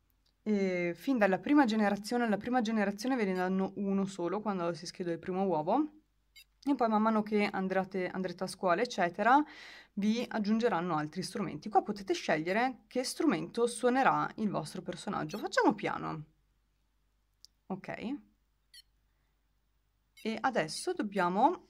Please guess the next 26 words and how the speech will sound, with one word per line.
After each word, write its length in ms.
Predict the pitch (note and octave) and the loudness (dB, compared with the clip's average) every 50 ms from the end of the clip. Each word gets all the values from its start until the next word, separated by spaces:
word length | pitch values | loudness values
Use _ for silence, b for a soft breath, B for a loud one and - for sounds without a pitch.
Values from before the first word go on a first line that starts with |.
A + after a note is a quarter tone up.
| _ _ - | _ _ -8
invece 420 | A#3+ B3 A3 F3 F3 - - C#4+ | -4 -2 -2 -2 -2 -4 -6 -8
scegliere 580 | C4 - - A3 G3 F#3+ G3+ G#3+ A3+ B3 B3 - | -8 -4 -4 -2 -2 0 0 2 2 2 0 0
un 400 | - G#3+ G3+ G#3 G#3+ A3 A3+ A3 - | -2 -2 0 2 0 0 0 -2 -6
gioco, 680 | G#3+ G#3 - - - - - - G3+ F#3+ F#3+ G3 F#3+ F#3+ | -6 -4 -4 -4 -6 -8 -6 -2 0 0 2 0 -2 -2
perché, 520 | - - - - F#3 E3 D#3 - - - _ _ _ _ _ _ | -6 -8 -6 -4 -4 -4 -4 -4 -8 -16 _ _ _ _ _ _
allora, 420 | - - F#3+ E3 D#3 D#3 C#3+ - - _ _ _ _ _ _ _ _ _ _ - | -2 0 0 2 2 0 -2 -2 -6 _ _ _ _ _ _ _ _ _ _ -4
abbiamo 280 | - A3 G#3+ G#3+ G3 | -2 0 2 2 2
selezionato 540 | G3 G3 A3 G#3+ G#3+ G#3 A3 B3+ F4+ F#4+ - | 0 0 -2 -4 -4 0 0 0 2 2 0
il 80 | A3 G3+ | -2 -2
piano, 440 | G#3 F3+ C#3+ D3 D3+ D#3 D#3+ F3 - | 0 -2 0 0 -2 -2 -4 -8 -8
quindi 220 | - - G3 F#3 | -6 -4 -2 -2
il 60 | F3+ E3+ | -2 -4
nostro 260 | D#3+ E3 - - E3+ | -6 -8 -8 -12 -12
strumento. 480 | - - - F3 D3+ D3 D3+ - G#3 | -10 -8 -6 -6 -6 -4 -4 -6 -2
Questo 300 | G#3 - A4 A4+ - - | 0 2 2 2 2 0
è 20 | F4 | 0
il 60 | A3+ | 2
gioco, 440 | G3 F#3 F3+ F3+ - G3+ G3+ G3+ G3+ B B B B B B | 2 2 2 2 2 2 0 0 0 B B B B B B
è 80 | - | 4
un 120 | C4 B3 A3 | 4 6 6
vestito, 800 | G#3+ A3+ A3 - - G#3 F3+ - - A3+ A#3 D4+ G#4 G#4+ B B B B B B B B B B - - - - | 4 2 0 -2 -6 -6 -8 -4 2 6 6 6 6 6 B B B B B B B B B B -20 -20 -6 0
però 300 | - G4+ F#4 F4 - - - | 6 8 10 10 10 8 6
ogni, 460 | - F#4+ G4 G4 G#4 G#4+ G#4+ G#4 G#4 - - - | 6 6 6 6 4 4 2 2 0 -4 -10 -6
eh, 400 | - A#3+ A#3+ A3+ A3 A3 A3 G#3+ | -4 -2 0 2 2 2 2 2
personaggio 640 | A3 C4+ F#4 F4+ - G#4 D#4+ A3+ G#3 G#3 G#3+ C4 C#4+ | 2 0 0 0 2 4 4 6 6 4 4 4 4
ha 260 | D4+ - A#3 A3+ | 4 6 4 4